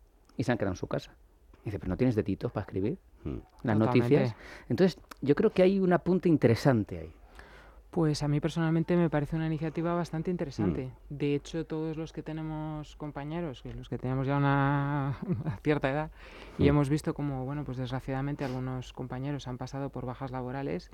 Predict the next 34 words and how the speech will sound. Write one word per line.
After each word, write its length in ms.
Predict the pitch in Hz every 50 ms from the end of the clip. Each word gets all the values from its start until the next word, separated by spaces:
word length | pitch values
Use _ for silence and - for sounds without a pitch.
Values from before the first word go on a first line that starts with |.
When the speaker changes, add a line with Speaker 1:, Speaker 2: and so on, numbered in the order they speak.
| - -
Speaker 2:
Mm. 320 | 90 80 69 55 - - -
Speaker 3:
que 100 | - 151
a 20 |
lo 80 | 143 139
mejor 320 | 143 131 - 147 151 151
no 80 | 151 151
estaban 320 | 151 - - 151 151 156
capacitados 580 | - 156 - 156 139 156 151 170 175 185 185 -
para 240 | - 160 139 131 131
venir 340 | 127 127 131 139 143 143 143
al 120 | 143 139
puesto 240 | - 147 135 - 147
de 60 | 143
trabajo 340 | - 147 151 170 170 170 160
por 140 | - 135 131
determinadas 400 | 123 123 120 123 120 120 131 -
circunstancias, 720 | - 135 - 143 131 - 156 156 - 180 180 202 - - - - - - - -
pero 200 | - 143 135 131
que 100 | - 127
sí 140 | - - 135
podían 560 | - - 151 151 151 156 151 143 131 135 131
desempeñar 480 | 123 123 - 131 123 131 127 127 123 123
un, 340 | 127 127 123 127 123 127 139
un 120 | 147 143
trabajo 300 | 139 135 131 123 - 131
desde 280 | 127 123 - 127 127 120
su 140 | - - -
casa, 320 | 175 180 - - 147 - - - - - -
y 140 | - 143 -
que 160 | - 160 156
además 640 | 143 131 135 135 139 156 175 185 190 185 - - - - -
era, 360 | 170 156 147 170 165 175 180
Speaker 2:
Mm. 20 | 185 - - -
Speaker 3:
eh, 240 | 175 156 156 147